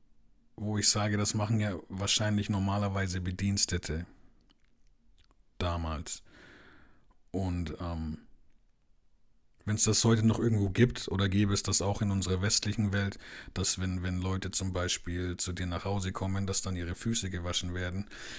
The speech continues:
Wenn du dir so einen, so, so das, das leisten kannst, würdest du das wahrscheinlich nicht selber tun, sondern von jemand Bediensteten tun lassen. Und, ähm,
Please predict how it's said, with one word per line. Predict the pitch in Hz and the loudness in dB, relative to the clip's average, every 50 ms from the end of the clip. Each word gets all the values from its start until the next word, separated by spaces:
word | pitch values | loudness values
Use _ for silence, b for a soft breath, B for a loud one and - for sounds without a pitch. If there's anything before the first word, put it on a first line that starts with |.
| B B B - | B B B -2
Wenn | 101 104 104 | 0 0 2
du | 104 107 | 2 2
dir | 98 101 104 104 101 98 92 - - | 2 2 2 2 2 2 0 -2 -4
so | 101 98 107 104 | -4 -2 0 0
einen, | 104 101 98 95 92 87 73 - - - 82 | 0 0 0 0 -2 -4 -6 -6 -8 -8 -8
so, | 90 90 90 87 | -8 -6 -6 -6
so | 95 92 - - - - | -6 -6 -6 -6 -8 -8
das, | 85 90 92 - - - - - | -8 -4 0 0 0 0 -2 -2
das | - 92 - - | 0 2 2 2
leisten | 90 95 104 113 117 - - 104 98 | 2 2 2 2 2 4 2 2 2
kannst, | - 101 98 95 - - | 2 0 0 0 0 -2
würdest | 98 95 98 - - | -2 -2 -2 -2 -2
du | - | -2
das | 101 98 - - | -2 -2 -2 0
wahrscheinlich | 92 92 - - 101 101 101 95 98 - | 0 0 0 0 0 0 0 0 -2 -2
nicht | 98 90 - - | -2 2 2 4
selber | 90 92 104 101 101 104 104 | 4 4 2 2 2 0 0
tun, | - 113 110 110 104 | 2 4 4 4 4
sondern | 98 98 98 95 95 95 95 | 4 2 2 2 2 0 -2
von | - - - 101 101 98 | -2 -2 -2 0 2 2
jemand | 98 98 98 95 92 - | 2 2 2 0 0 -2
Bediensteten | - 90 90 107 104 101 - - 95 87 - 85 80 | -2 -2 0 2 2 2 2 2 0 -2 -4 -4 -4
tun | - - 92 87 85 | -4 -2 -2 -2 -2
lassen. | 82 82 82 - - - 85 - - b b b b b b b b b b b b b b - _ _ _ _ _ _ _ _ - - - - - - - - | -2 -2 -2 -4 -4 -6 -8 -10 -10 b b b b b b b b b b b b b b -20 _ _ _ _ _ _ _ _ -20 -20 -20 -20 -20 -20 -20 -12
Und, | - - 110 107 101 98 101 - - | -6 -2 -2 0 0 0 -2 -2 -2
ähm, | 98 101 98 92 87 82 - | 0 0 0 0 0 -2 -4